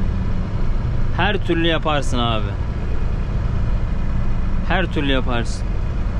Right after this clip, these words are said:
Bana mesela şu an bak, çok ciddi söylüyorum. Pilotluk eğitimi versinler. Uçak kaldırmayı falan göstersinler. Ben ona çalışayım, edeyim. Bütün her şeyi yapayım. Kaldırırım abi. O inanç var yani bende, anladın mı?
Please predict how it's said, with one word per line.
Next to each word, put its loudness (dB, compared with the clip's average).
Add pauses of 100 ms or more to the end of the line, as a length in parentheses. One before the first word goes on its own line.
(1160)
Bana 2
mesela 0
şu 2
an 2
bak, 2 (640)
çok 2
ciddi 0
söylüyorum. 2 (720)
Pilotluk 2
eğitimi 2
versinler. 2 (240)
Uçak 2
kaldırmayı 2
falan 2
göstersinler. 2
Ben 2
ona 4
çalışayım, 2
edeyim. 2 (840)
Bütün 0
her 2
şeyi 2
yapayım. 2 (340)
Kaldırırım 2
abi. 2 (160)
O 4
inanç 2
var 2
yani 0
bende, 0
anladın 2
mı? 2